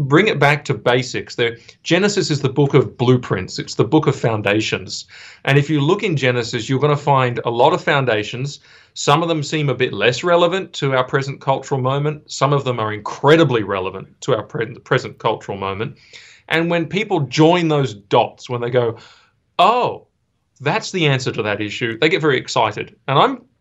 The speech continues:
I found that in Australia. I used to do a series called Genesis Blueprints with young people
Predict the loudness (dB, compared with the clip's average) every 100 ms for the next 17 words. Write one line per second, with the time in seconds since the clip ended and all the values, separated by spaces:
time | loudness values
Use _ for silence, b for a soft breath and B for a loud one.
0 | _ -2 0 -2 -2 -4 -4 -4 -2 0
1 | 0 0 -2 -2 -6 -4 -4 -2 0 0
2 | 0 0 -2 -2 -2 2 0 0 -4 -4
3 | -4 -2 -2 -4 -6 -4 -2 -2 -4 0
4 | 0 0